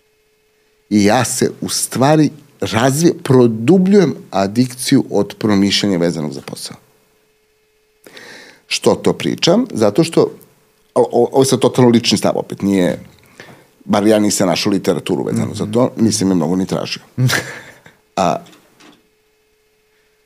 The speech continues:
Speaker 1: verujem da ukoliko hoćeš da se oslobodiš te adikcije,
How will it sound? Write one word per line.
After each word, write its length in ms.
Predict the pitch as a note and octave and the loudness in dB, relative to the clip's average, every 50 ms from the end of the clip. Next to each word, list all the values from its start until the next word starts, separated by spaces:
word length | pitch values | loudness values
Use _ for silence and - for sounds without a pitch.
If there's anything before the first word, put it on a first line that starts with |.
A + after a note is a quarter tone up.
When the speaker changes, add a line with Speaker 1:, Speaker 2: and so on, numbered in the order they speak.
| _ _ _ _ | _ _ _ _
Speaker 1:
verujem 460 | G#2+ G#2 A#2 A#2+ C#3+ D3 C3+ A2 G#2 | -2 0 2 4 4 4 4 4 4
da 200 | G2 G2+ - - - | 2 0 0 0 -2
ukoliko 680 | - A#2+ - - - A#2+ A2+ B2+ C#3 - - - C3 | -6 -6 -2 0 2 4 4 4 2 2 0 -2 -2
hoćeš 600 | A2+ - - - - - B2 - - - - D#2+ - | -2 -2 -4 -2 0 0 0 0 -2 -4 -4 -4 -4
da 120 | - D#2 | -6 -6
se 140 | - - - | -6 -6 -6
oslobodiš 500 | E2+ - - G2 G2+ A2 G#2 F#2 E2 - | -4 -2 -2 0 2 2 0 0 -2 -2
te 100 | - C#2+ | -4 -4
adikcije, 500 | A1+ - - - - - - - - | -4 -4 -8 -16 -12 -10 -8 -8 -10